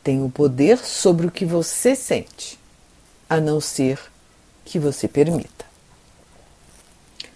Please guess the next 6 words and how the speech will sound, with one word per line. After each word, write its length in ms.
Segundo 640
Viktor 420
Frankl, 500
sobrevivente 960
de 140
Auschwitz, 920